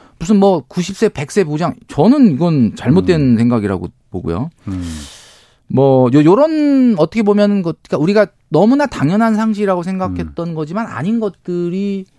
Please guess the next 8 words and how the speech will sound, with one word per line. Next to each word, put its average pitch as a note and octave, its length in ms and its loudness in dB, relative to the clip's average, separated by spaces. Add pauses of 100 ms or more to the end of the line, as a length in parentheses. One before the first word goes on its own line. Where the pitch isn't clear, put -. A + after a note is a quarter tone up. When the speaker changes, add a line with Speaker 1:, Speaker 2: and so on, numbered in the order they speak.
Speaker 2:
음. E2+ 360 -6
Speaker 1:
사실은 F3 340 -2
꽤 G#3+ 100 -4
있습니다. A2 720 -2 (240)
예. D#2+ 140 -16
Speaker 2:
그렇군요. F2+ 300 -8 (300)
그 - 160 0
재테크 C#3+ 600 0